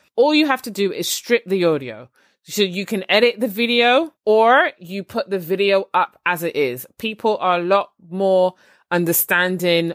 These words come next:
of video not being edited within an inch of its life. Video and podcast are two different things. So you can put the video out as it is, strip the audio. So, you know, just separate the audio from the video,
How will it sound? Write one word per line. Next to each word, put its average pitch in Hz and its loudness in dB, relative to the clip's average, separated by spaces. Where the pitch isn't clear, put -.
of 156 -2
video 170 0
not 160 -4
being 160 -2
edited 160 -2
within 170 0
an 165 0
inch 175 -2
of 156 -4
its 165 -2
life. 135 -2
Video 202 2
and 208 -4
podcast 170 -2
are 165 -6
two 180 -6
different 160 -6
things. 104 -6
So - -4
you 175 -2
can 175 0
put 262 0
the 277 0
video 247 2
out 196 0
as 165 -6
it 175 -6
is, 151 -4
strip - -4
the 240 0
audio. 160 0
So, - -10
you 180 0
know, 151 2
just 165 -4
separate 196 -2
the 165 0
audio 170 -2
from 175 -2
the 185 2
video, 139 -4